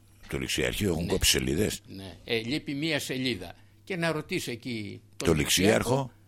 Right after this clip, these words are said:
Speaker 2: πού είναι αυτή η σελίδα που αναφέρει τον Μινέικο και πώς ήρθε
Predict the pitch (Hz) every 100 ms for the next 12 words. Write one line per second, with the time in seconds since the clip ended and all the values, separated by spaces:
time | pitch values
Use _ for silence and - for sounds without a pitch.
0 | - - 233 247 147 107 - 123 113 -
1 | 117 120 110 104 107 135 135 135 127 175
2 | 165 151 123 - - _ _ - - _
3 | - - - - 156 160 151 151 165 160
4 | 143 156 131 120 - - 170 156 170 147
5 | 170 160 131 151 131 123